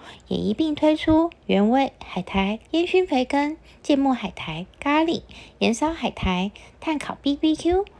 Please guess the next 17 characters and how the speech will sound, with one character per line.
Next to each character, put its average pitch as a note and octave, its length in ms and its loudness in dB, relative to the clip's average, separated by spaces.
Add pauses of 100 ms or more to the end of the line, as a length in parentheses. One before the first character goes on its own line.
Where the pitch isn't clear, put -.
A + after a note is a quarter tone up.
(100)
韩 F3+ 180 -2
国 F#3 160 0
泡 G#3 240 -2
菜、 G3+ 380 -4 (320)
墨 D#4 160 0
西 D#4+ 160 -2
哥 D#4+ 180 0
披 F4 220 2
萨、 - 240 0 (340)
墨 G#3 140 2
西 A3 140 -4
哥 G#3 200 -2
辣 G#3+ 200 -2
味 A3 160 0
沙 D#4 160 -2
沙 F4+ 180 -2
酱 G4+ 220 0